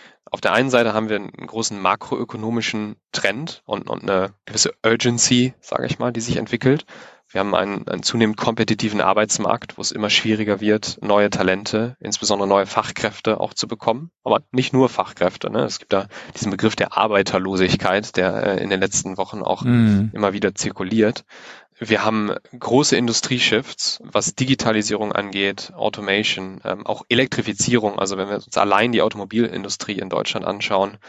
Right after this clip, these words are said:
Speaker 1: unglaublich große Shifts, die dann auch ein Reskilling, Umschulung natürlich er-, ermöglichen müssen. Und auch das war, glaube ich, ein makroökonomischer Faktor auf einer großen Ebene, natürlich der, der leichte Digitalisierungspush, der auch durch covid neunzehn dann in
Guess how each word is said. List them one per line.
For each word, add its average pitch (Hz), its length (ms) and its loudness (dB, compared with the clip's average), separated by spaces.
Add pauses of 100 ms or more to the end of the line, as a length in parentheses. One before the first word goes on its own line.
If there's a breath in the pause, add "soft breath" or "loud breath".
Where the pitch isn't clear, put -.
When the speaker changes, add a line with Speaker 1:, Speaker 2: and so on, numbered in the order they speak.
(320 loud breath)
Speaker 1:
unglaublich 113 420 2
große - 300 -4
Shifts, - 460 2
die 98 120 -4
dann 98 160 2
auch - 180 -4
ein 104 60 -14
Reskilling, 101 560 0
Umschulung 117 800 -2
natürlich 110 340 -6
er-, - 280 2
ermöglichen 110 520 -6
müssen. 113 320 0 (460 loud breath)
Und 143 340 2 (380 soft breath)
auch - 180 0
das - 480 0
war, 110 160 4
glaube 110 220 4
ich, 104 100 -6
ein 98 80 -6
makroökonomischer 113 920 0 (120)
Faktor - 480 0
auf - 140 -2
einer 98 80 0
großen 110 400 -4
Ebene, 104 380 0
natürlich 98 500 -4
der, 98 180 4
der 98 140 2
leichte 98 300 0
Digitalisierungspush, 104 1000 0
der - 140 2
auch - 80 -4
durch - 160 -8
covid - 240 -4
neunzehn 92 340 2
dann 90 240 0 (340 loud breath)
in 92 220 -2